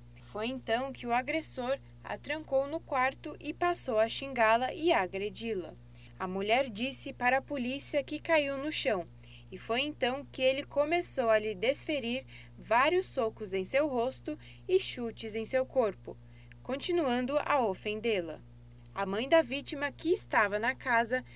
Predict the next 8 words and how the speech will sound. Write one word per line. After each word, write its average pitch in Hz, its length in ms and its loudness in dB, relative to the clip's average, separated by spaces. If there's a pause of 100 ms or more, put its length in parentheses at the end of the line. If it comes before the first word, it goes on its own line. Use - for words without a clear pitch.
(160)
ouviu 254 440 2
a 208 80 4
confusão 240 680 -2 (320)
e, 185 80 -12
para 190 280 -2
defender 269 520 2
a 311 80 2
filha, 277 440 -2